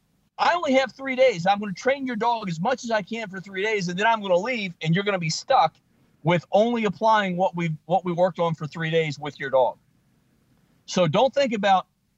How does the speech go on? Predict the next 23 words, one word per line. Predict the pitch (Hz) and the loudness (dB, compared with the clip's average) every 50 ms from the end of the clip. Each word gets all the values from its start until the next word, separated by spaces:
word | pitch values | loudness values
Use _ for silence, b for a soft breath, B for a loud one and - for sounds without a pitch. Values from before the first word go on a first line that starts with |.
| _ _ _ _ _ _ | _ _ _ _ _ _
you | - 165 170 | -6 -2 0
know, | 170 165 160 160 - _ _ - | 2 2 2 0 -4 _ _ -4
"We're | 165 196 220 | -4 -2 -2
gonna | 226 220 | 0 -2
make | 220 226 202 | -2 -2 0
my | 202 202 185 | 0 0 0
dog | 165 185 208 208 202 175 - | 2 2 2 2 2 -2 -4
profoundly | - 180 170 - - 190 196 208 202 190 185 180 | -4 -4 -4 -2 0 0 0 0 -2 -4 -4 -2
better | 151 190 208 208 180 156 143 147 - _ _ _ _ _ _ | 2 2 2 4 2 0 -6 -8 -10 _ _ _ _ _ _
in | 160 160 151 147 | -8 -8 -4 0
one | 170 185 196 185 | 2 2 2 4
bite | 165 175 190 220 208 - | 4 2 2 2 -2 -4
session." | - 151 123 123 - - 120 127 - - _ _ _ _ _ _ _ _ _ _ _ _ _ _ | -4 -4 -4 -4 -4 -8 -10 -10 -10 -12 _ _ _ _ _ _ _ _ _ _ _ _ _ _
I'm | - 175 214 240 | -2 0 0 0
gonna, | 240 220 202 202 170 | 0 -2 -2 -2 -2
I'm | 190 208 | -2 -2
gonna | 208 208 196 185 - _ _ _ _ _ | -2 -4 -4 -6 -8 _ _ _ _ _
try | - - - - 226 240 254 254 | -20 -16 -4 2 4 4 4 4
to | 233 214 | 2 0
make | 208 208 202 185 160 - - | 0 0 0 -2 -4 -6 -8
you | 135 143 202 254 277 262 190 | -4 -2 -2 0 0 -2 -4
profoundly | - - 175 170 - 170 165 165 165 156 143 139 135 | 0 0 0 2 2 2 0 2 0 -2 -2 -4 -2
better | 117 123 117 113 110 113 120 - | -2 0 0 0 -2 -4 -6 -8